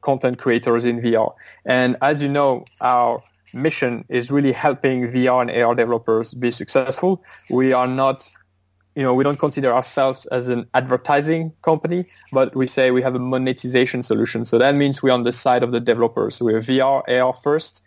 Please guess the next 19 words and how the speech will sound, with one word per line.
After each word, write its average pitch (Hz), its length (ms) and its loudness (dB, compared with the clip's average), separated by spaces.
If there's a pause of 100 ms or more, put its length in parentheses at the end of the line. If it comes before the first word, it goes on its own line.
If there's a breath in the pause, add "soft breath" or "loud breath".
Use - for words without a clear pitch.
(120)
and - 220 -6
ads 131 240 -2
second. - 440 -4 (220 loud breath)
But - 180 0
we 143 80 0
understand 139 480 0
how 135 60 2
important 127 500 0
it 117 120 0
is 131 300 2 (240 loud breath)
that 123 180 2
there's 123 180 2
this 123 220 -10
economy 123 480 0
that 113 160 4
is 117 100 0
starting 117 280 0
to 120 120 -2
build. 113 320 0